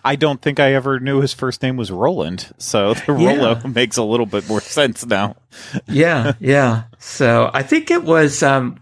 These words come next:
Speaker 2: Walt who gave him the name Rolly.
Speaker 1: Oh, th-,
Speaker 2: So,
Speaker 1: there you
Speaker 2: uh,
Speaker 1: go.
Speaker 2: Yeah, and he joined the Walt Disney Studio in nineteen fifty-two and worked on several films, including Peter Pan,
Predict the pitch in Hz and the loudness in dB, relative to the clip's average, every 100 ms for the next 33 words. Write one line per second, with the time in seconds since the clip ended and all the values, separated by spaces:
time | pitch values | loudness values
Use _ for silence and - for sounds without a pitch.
0 | - 117 160 294 - - 120 113 - 117 | -4 0 0 0 -6 -4 -4 -2 0 4
1 | 131 269 185 117 98 95 104 104 101 98 | 4 4 2 2 2 -2 -2 0 0 -2
2 | 95 92 90 - 110 - _ _ - 87 | -2 -2 -2 -6 -10 -14 _ _ -4 -2
3 | 359 381 113 95 87 - - 113 - 107 | -2 2 2 2 0 -6 -8 -6 -6 -8
4 | 107 - 110 131 165 180 214 - _ _ | -8 -6 -2 -2 -2 -4 -6 -12 _ _
5 | _ - - - - 147 127 123 220 262 | _ -20 -20 -20 -6 0 2 2 2 2
6 | 262 233 190 165 165 180 170 170 - - | 2 2 2 2 2 0 0 -2 0 0
7 | 156 156 143 131 135 165 151 170 160 - | 4 4 4 2 0 -2 -4 -4 -2 -4
8 | - - 151 143 123 123 139 - - 123 | -2 0 2 2 0 2 0 -2 -6 -4
9 | 120 - 165 196 196 127 - 120 98 101 | -4 -2 0 2 0 -2 -2 -2 -2 -4
10 | - 107 - 123 117 113 117 113 - - | -6 -8 -4 -4 -4 -4 -4 -4 -4 -2
11 | 117 120 175 | 2 2 0